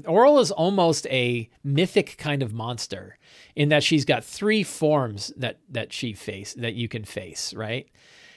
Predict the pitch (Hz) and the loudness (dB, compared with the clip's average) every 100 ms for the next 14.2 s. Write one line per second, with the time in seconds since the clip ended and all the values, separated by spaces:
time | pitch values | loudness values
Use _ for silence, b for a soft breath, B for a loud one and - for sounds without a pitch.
0 | b - 143 156 220 214 254 220 170 156 | b 0 0 4 2 2 2 2 2 2
1 | 147 143 117 143 151 127 131 127 131 127 | 4 2 4 2 4 2 2 0 0 0
2 | 117 - 120 110 110 110 113 107 104 110 | -2 -4 -6 -4 -4 -4 -6 -6 -8 -8
3 | - 98 - 101 - 95 90 - _ _ | -6 -8 -8 -12 -10 -14 -14 -20 _ _
4 | b b b b _ 147 143 143 139 127 | b b b b _ 0 2 2 0 -4
5 | - _ 151 160 202 262 170 151 131 139 | -10 _ 6 8 8 4 4 2 4 4
6 | 190 170 208 - 143 147 147 139 - 151 | 4 4 2 0 0 0 0 0 0 -2
7 | 127 107 95 - - 139 127 143 139 160 | -4 -10 -18 -12 0 2 4 4 4 4
8 | 190 185 147 135 143 143 147 123 - 135 | 4 2 2 2 2 0 0 -4 -4 -4
9 | 117 113 139 117 101 127 - 151 143 143 | -2 2 2 2 0 0 4 4 2 0
10 | 143 123 185 208 165 135 123 156 131 - | -2 2 2 4 4 6 4 4 2 4
11 | 143 147 139 123 - 139 165 190 - 135 | 4 4 4 -4 -2 0 0 -2 -4 0
12 | 135 - 139 - 143 151 143 143 - 139 | 0 2 0 2 4 4 4 -2 0 -4
13 | 120 113 120 120 117 113 - 104 101 107 | -4 -4 -6 -4 -2 -4 -6 -10 -8 -12
14 | 98 95 | -14 -20